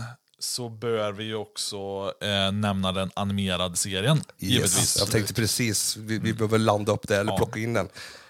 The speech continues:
Speaker 2: För där pratar vi ju om den, alltså, det var ju revolutionerande när den kom.
Speaker 1: Ja.
Speaker 2: För då, då snackar vi ju, alltså, he-, hela, hela tanken med att det, det föddes en ny Batman, egentligen, kan jag säga.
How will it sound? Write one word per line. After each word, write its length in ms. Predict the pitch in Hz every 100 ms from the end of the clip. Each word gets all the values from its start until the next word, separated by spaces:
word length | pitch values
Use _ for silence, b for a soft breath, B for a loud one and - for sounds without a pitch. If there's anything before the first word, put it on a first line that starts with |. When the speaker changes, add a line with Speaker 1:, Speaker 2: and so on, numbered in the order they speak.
| B
Speaker 2:
För 120 | -
där 220 | 117 123
pratar 320 | 127 139 -
vi 60 | 98
ju 60 | 98
om 140 | 98
den, 180 | 98 101
alltså, 160 | 113 120
det 80 | 117
var 120 | 135
ju 80 | 123
revolutionerande 1000 | 117 104 98 113 113 113 95 90 98 123
när 140 | 156
den 80 | 113
kom. 160 | 95 82 - -
Speaker 1:
Ja. 240 | 123 101 - b b
Speaker 2:
För 80 | -
då, 200 | 113 110
då 160 | 98 107
snackar 320 | - 127 110
vi 100 | 95
ju, 460 | 92 90 80 50 50 -
alltså, 420 | 113 - 101 92 - _ _ _ _ _ _ _ _ _ _ _ _ _ -
he-, 280 | 147 127 165
hela, 300 | - 160 110 -
hela 300 | 156 123 107 - 104
tanken 460 | - 131 95 110
med 140 | 135 107
att 160 | 98 - - -
det, 160 | 120 -
det 280 | 151 117 120
föddes 340 | - 139 117
en 120 | 131
ny 180 | 113 151
Batman, 440 | 175 120 - 82 85 _
egentligen, 360 | - 110 - 80
kan 200 | - -
jag 80 | 110
säga. 140 | 104